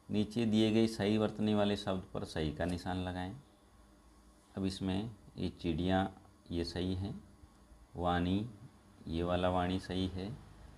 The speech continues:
गे में है किताब, ये वाला किताब सही है,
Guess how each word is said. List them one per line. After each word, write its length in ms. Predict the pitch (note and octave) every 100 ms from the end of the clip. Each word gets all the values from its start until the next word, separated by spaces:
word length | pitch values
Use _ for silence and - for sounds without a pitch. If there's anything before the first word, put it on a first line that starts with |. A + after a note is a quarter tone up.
| - -
गे 220 | D#2 F2+ F2
में 220 | F2+ F2+
है 240 | F2+ F#2+ C#3 - - -
किताब, 560 | - E2+ D#2+ E2 F#2+ - C#3 -
ये 180 | - D#2+
वाला 240 | E2 E2+ E2
किताब 420 | D#2+ D2+ E2 D#2
सही 280 | - E2+ E2+
है, 280 | F#2 A2